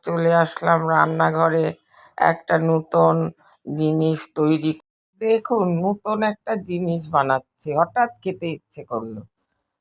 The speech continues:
চার চামচ ডালিয়া, দু চামচ সুজি গুঁড়ো করে নিলাম,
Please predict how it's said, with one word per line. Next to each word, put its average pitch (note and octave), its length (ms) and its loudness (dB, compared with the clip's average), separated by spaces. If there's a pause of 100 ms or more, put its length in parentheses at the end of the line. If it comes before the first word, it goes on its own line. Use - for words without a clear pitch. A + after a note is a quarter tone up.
(160)
চার F#3 180 0 (140)
চামচ F3+ 360 -2 (120)
ডালিয়া, E3+ 560 2 (560)
দু E3 180 -8 (140)
চামচ D#3+ 500 -2
সুজি D#3+ 600 -8 (1160)
গুঁড়ো G3 320 2
করে D#3+ 300 2
নিলাম, A#2 380 -4